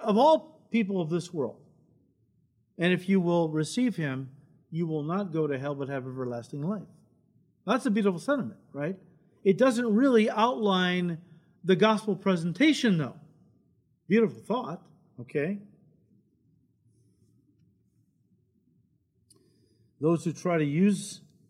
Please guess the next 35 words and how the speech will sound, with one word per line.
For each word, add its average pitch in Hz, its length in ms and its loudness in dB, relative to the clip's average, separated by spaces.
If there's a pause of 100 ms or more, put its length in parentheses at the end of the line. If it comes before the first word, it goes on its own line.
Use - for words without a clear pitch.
(100)
John 151 300 -2
three 147 240 -4
sixteen 151 580 -4
as 135 200 -4
a 131 40 -2
gospel 147 420 0
presentation 135 840 -4
neglect 151 440 -6
to 151 80 -8
mention, 143 440 -4
either 170 540 0 (640)
through 147 240 0
ignorance 196 420 2
or 165 80 0
oversight, 170 720 2
how 160 180 -2
Jesus 190 380 0
preached 202 340 0
repentance 170 800 -2 (540)
at 202 180 4
other 262 320 2
times 185 400 0
as 160 140 -4
being 165 280 0
necessary 185 540 0
for 170 160 -6
salvation. 156 600 -2
We 156 100 -4
just 151 220 -8
cited 170 260 -4
a 135 60 -6
few 139 300 -6 (340)
a 151 40 -14
minute 202 280 -2
ago. - 160 -12